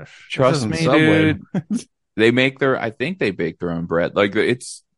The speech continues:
Speaker 2: legit. It's good. Me and Bree would get it all the time.
Speaker 1: Okay.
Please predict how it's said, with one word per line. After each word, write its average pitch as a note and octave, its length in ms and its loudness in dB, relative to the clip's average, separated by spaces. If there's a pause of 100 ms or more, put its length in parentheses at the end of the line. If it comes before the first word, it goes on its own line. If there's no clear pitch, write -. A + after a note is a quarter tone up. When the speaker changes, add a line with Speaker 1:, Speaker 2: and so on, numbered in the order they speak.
(280)
Speaker 2:
legit. F#2 520 -2
It's - 200 -12
good. D#2+ 260 -8 (160)
Me G2+ 100 -4
and G2+ 120 -2
Bree G2 100 0
would F#2 140 -4
get F2+ 180 0
it - 80 -4 (100)
all F#2 200 0
the G#2 60 -6
time. F#2+ 420 -8 (920)
Speaker 1:
Okay. G3+ 340 -4